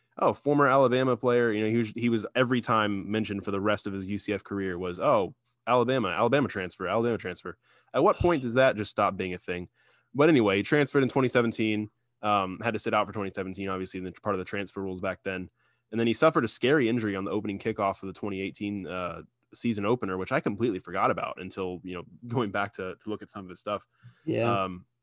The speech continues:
Speaker 1: but he bounced back to play seven games that year. Then he played thirteen games in twenty nineteen, starting ten at nickelback. Um, made second team all A A C, and then in twenty twenty started nine of the ten games,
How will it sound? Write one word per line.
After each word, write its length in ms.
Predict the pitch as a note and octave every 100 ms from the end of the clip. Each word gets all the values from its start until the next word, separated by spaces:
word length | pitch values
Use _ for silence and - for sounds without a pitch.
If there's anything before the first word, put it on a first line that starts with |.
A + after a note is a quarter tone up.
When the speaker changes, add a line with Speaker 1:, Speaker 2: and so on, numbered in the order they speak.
| -
Speaker 1:
but 260 | G#2+ G2
he 100 | A2
bounced 300 | G#2+ B2+ B2+
back 160 | C3+ B2+
to 60 |
play 120 | B2 A2
seven 320 | B2+ B2 A#2+
games 240 | A#2+ A2
that 220 | G#2+ G#2
year. 260 | G2+ G2+ G2
Then 120 | G#2+
he 60 | G#2
played 240 | - G#2
thirteen 460 | - B2+ - A#2+ A2+
games 320 | G#2+ G#2+ G2
in 80 | G2
twenty 220 | A2 G#2
nineteen, 400 | G2+ F#2+ G2+ F#2+
starting 340 | - G#2 G2+
ten 240 | - A#2 G#2+
at 100 | F#2+
nickelback. 520 | G2 - F#2+ F#2+ F#2 _ _ _ _ _ -
Um, 460 | G2+ F#2+ F2+ F2+ - - _ -
made 240 | A#2+ G#2+
second 260 | - B2 A#2+
team 220 | A#2+ A#2
all 200 | A2+ G#2+
A 200 | G#2+ G#2
A 20 |
C, 400 | - G#2+ G#2+ G#2 G#2
and 100 | G#2
then 100 | G2+
in 60 |
twenty 240 | F#2+ A2 G2
twenty 320 | A2+ G#2 G2+
started 320 | - G#2+ G2+
nine 240 | G2+ G2+
of 80 | G2
the 80 | F#2+
ten 240 | - G2
games, 420 | F#2 F#2 F#2 F#2